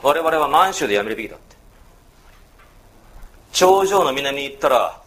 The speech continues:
泥沼化するから行ってはいけない」と。関東軍はそう言ってるんです。だから、これを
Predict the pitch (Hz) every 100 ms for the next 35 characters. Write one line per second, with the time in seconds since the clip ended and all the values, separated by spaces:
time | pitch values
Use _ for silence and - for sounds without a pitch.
0 | - 127 131 147 147 135 131 135 123 101
1 | 82 - - - 120 - 127 107 107 -
2 | - - - 165 175 131 95 110 - 92
3 | - - - - - - _ - _ -
4 | - - - 156 135 139 117 82 - -
5 | - - 165 190 190 147 95